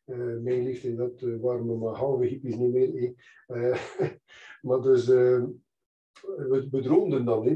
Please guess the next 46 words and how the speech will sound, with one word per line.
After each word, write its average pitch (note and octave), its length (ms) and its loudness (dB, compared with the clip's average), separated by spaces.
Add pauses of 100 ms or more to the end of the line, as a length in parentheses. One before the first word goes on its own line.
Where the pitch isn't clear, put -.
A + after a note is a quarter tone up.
(180)
Maar C3+ 120 -4
het C#3 240 -2
was C3+ 140 0
niet C3+ 160 -4
reëel. C3 340 -2
Maar B2 140 -4
nu, F#3 240 -4
nu G3 140 0
is E3 100 6
dat C#3+ 160 -4
heel C#3+ 160 -4
anders. C3+ 240 -4
De B2+ 80 -6
mensen D#3 340 -6
zijn D#3+ 100 -6
bij C#3+ 220 -4
een C#3 80 -8
heel E3+ 200 0
anders D#3 180 -2
te C3 140 -10
trekken. E3 300 -8
Kijk - 200 -4
naar D3+ 100 -6
de C#3+ 80 -4
protesten - 540 -6
wereldwijd, D#3 460 -2
dat - 120 -6
stopt F3+ 300 -8
niet. E3 240 -6 (240)
Die C#3 120 -2
revoluties D3 540 -2
zijn D#3+ 180 2
overal D3+ 340 2
bezig, D3 300 2
mensen. C3+ 400 -6
Dus C3 180 0
we A#2+ 80 -4
zijn C#3+ 360 0
echt - 320 -4 (120)
naar B2+ 220 -2
een B2+ 140 -2
hoger D3+ 340 0
niveau C3+ 360 -2
aan C#3+ 60 0
het - 80 -8
gaan. C#3 300 -2